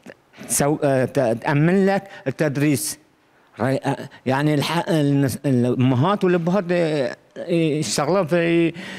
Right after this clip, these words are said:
اعمال، يعني حتى الرجال احنا عندنا ما يتحملها،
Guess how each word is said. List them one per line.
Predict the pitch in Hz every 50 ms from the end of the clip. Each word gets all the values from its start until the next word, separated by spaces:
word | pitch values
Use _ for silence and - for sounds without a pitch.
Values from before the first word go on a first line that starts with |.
| - 170 143 - -
اعمال، | 151 143 165 165 185 208 220 226 220 208 196
يعني | 185 175 160 156 165 170 175 170 170 170 165 117 - - _ - -
حتى | - 214 226 - - 262
الرجال | 233 208 226 214 214 226 226 208 196
احنا | - 202 185 180
عندنا | 156 170 165 208 226 220 226
ما | 247 277
يتحملها، | 285 - - 277 226 226 226 226 214 208 202 196 160